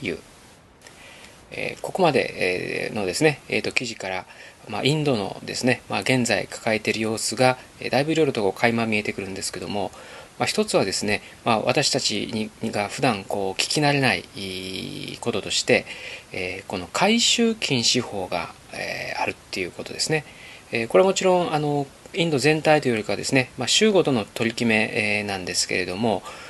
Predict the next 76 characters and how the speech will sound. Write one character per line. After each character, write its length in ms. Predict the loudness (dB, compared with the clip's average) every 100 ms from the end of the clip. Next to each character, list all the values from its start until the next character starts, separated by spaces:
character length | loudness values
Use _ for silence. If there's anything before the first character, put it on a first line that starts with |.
| -14 -4
え 160 | -4
ー、 40 | 0
こ 120 | 4
れ 140 | 6 8
が 120 | 6
で 60 |
す 120 | 4 0
ね、 180 | 0 -2
え 100 | -6
ー、 40 | 0
改 160 | 0
宗 100 | 0
禁 140 | -2 0
止 140 | 0
法 100 | 0
が 80 | 0
定 200 | 0 2
め 80 | 4
ら 100 | 2
れ 80 |
て 80 | 2
い 40 | 0
る 80 |
と 100 | -2
こ 100 | -2
ろ 100 | -2
で 120 | 2 4
は、 240 | 4 4 -4 -14 -16 -12 -4
え 840 | -2 -2 -2 -4 -4 -6 -8 -6
ー、 40 |
こ 80 | 0
の 200 | 0 0 -4 -6
自 200 | -4 -2
分 240 | 0 2
が 100 | 2
で 100 | 2
す 120 | 2 2
ね、 160 | 0 -2
え 200 | -4 -2
ー、 20 |
生 80 | 0
ま 140 | 2 2
れ 120 | 2
た、 280 | 0 -2 -2
あ、 260 | -4 -2
生 60 | 0
ま 120 | 0
れ 60 | 2
た 60 |
時 220 | -2 0 2
に、 220 | 2 0
え 160 | -4 -4
ー、 20 |
持 100 | -4
っ 40 |
て 140 | -2 0
い 40 |
る 60 | 2
宗 200 | 0 0
教 180 | -2 2
か 120 | 4
ら 100 | 4
他 100 | 2
の 80 | 2
宗 180 | 0
教 100 | -2
に 60 | -4
変 160 | 0 0
え 40 |
て 80 | 0
は 60 |
な 80 | 0
ら 80 | 2
な 100 | 2
い 60 |
と、 100 | 0